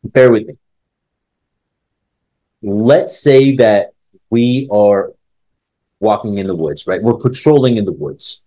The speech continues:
Um, we've got some super cool, like, woodland camos on, right?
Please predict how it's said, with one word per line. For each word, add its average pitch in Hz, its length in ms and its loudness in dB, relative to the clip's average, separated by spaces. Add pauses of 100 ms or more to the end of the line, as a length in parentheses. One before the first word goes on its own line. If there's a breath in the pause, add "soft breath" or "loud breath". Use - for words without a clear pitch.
(680)
Um, 92 640 0
we've 117 420 -2
got 104 500 0 (240)
some 104 200 -6
super 135 360 -2
cool, 117 460 4
like, 92 260 -2 (2250)
woodland 120 580 2
camos 80 720 -6
on, 73 220 -8
right? 92 380 -2